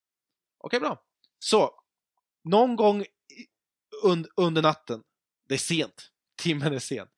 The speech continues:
så, så ko-, så bär du in där på, på generatorn in i din, in, in, in i din lya och lägger den där. Bom! Eh, och Sippo, du har mördat Luka. Du har, eller du har tvingat Luka att ta självmord.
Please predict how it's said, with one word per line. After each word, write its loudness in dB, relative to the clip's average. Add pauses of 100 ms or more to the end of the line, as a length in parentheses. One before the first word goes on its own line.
(760)
så, -4 (1120)
så -10
ko-, -2
så -6
bär 2
du 0
in -2
där -6
på, -10 (380)
på 0
generatorn -2
in -10
i -12
din, -14 (480)
in, -6
in, -8
in -6
i -4
din -6
lya -4
och -8
lägger -6
den -16
där. -20 (100)
Bom! -2 (880)
Eh, -10
och -6
Sippo, 0
du 0
har 0
mördat -2
Luka. -10 (580)
Du -8
har, -4
eller -2
du -6
har -2
tvingat -4 (200)
Luka -8
att -8
ta -12
självmord. -10